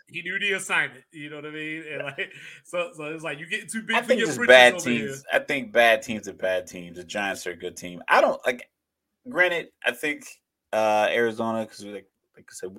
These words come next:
Speaker 2: we have our oh and two team talk here shortly.
Speaker 1: Right.
Speaker 2: Uh, but like I said, I like, I like the N F L this week.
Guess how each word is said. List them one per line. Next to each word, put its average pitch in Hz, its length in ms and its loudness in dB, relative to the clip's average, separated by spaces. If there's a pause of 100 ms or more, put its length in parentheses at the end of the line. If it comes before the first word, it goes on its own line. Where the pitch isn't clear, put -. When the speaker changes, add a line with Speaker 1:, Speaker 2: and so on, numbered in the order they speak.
(140)
Speaker 2:
we 98 100 -12
have 98 140 -2
our 92 160 0
oh 95 140 -2
and 92 100 -10
two 95 140 -14
team 92 340 -12
talk 92 300 -2
here 90 320 -10
shortly. 92 520 -10 (320)
Speaker 1:
Right. 113 360 -12
Speaker 2:
Uh, 117 440 10 (360)
but 117 320 4 (280)
like 120 80 -2
I 110 40 -8
said, - 160 -2
I 117 40 2
like, 165 320 2 (300)
I 117 60 -2
like 131 140 0
the 98 100 -10
N 143 80 -4
F 139 180 -4
L 131 140 0
this 123 280 -12
week. 131 460 -16